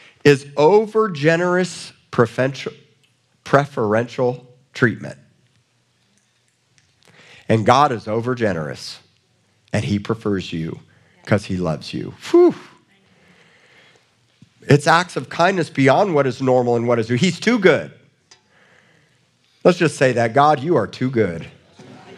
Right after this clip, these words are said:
He's above and beyond what you even think is good.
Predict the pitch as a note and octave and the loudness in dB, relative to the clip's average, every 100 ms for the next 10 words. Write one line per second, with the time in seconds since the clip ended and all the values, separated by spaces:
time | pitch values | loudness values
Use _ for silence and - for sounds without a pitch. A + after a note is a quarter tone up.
0 | - - - - G#3+ F3+ B2 A2+ D3 D3+ | -20 -20 -20 2 4 4 2 4 2 2
1 | E3 E3 D3+ C3 B2+ B2 E3 B2 A2+ G2+ | 0 2 4 2 -2 0 0 2 -2 0
2 | D#3 D3+ A#2+ F#2 A#2 G2+ D2 | 0 0 -6 -4 -4 -4 -8